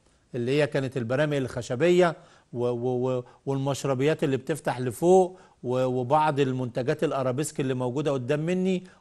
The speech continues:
وسندات المصاحف اللي بها بعض التفريغات، كل دي برع فيها الفن الإسلامي. يبقى هو هنا تحس إن هو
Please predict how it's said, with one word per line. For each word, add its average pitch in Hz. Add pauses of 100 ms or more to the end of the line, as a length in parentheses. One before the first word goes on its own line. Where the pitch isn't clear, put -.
وسندات 127
المصاحف 139
اللي 127
بها 151
بعض 151
التفريغات، 139 (320)
كل 196
دي 160
برع 160
فيها 151 (280)
الفن 151 (180)
الإسلامي. 147 (720)
يبقى 143
هو 247
هنا 220 (1500)
تحس 208
إن 196
هو 196